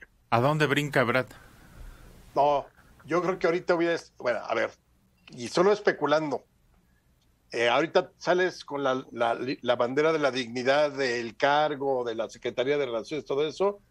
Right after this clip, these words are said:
Speaker 2: y tienes dos años y medio para ir construyendo una candidatura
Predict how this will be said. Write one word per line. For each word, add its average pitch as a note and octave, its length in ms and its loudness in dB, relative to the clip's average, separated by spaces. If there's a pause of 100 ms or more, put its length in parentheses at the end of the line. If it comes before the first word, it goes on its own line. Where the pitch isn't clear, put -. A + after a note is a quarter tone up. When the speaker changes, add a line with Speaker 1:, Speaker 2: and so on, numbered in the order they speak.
(320)
Speaker 2:
y B2+ 120 -12
tienes F#3+ 440 2
dos F#3+ 220 0
años G3+ 260 0
y E3 40 -8
medio F#3 280 0
para E3 160 -2
ir F3+ 100 -6
construyendo F3+ 640 -2
una F3+ 240 0
candidatura D3 800 0